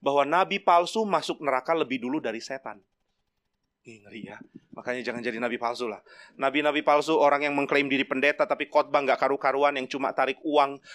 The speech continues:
untuk memperkaya diri. Jangan lupa di dalam kitab Wahyu dikatakan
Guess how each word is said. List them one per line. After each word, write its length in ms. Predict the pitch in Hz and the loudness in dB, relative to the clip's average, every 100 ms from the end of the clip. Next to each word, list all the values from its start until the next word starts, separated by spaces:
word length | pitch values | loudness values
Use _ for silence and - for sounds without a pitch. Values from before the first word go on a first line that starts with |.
| - | -8
untuk 240 | 143 135 | -4 -2
memperkaya 480 | 135 131 131 127 127 | -2 0 0 2 2
diri. 320 | 123 127 143 | 0 -2 -2
Jangan 240 | 143 123 120 | -2 -4 0
lupa 320 | 123 127 117 | -2 0 -2
di 80 | 110 | -2
dalam 240 | 110 107 | -4 -4
kitab 240 | 196 196 180 | -2 0 2
Wahyu 320 | 160 139 135 | 2 0 -2
dikatakan 400 | - 117 113 | -2 -4 -4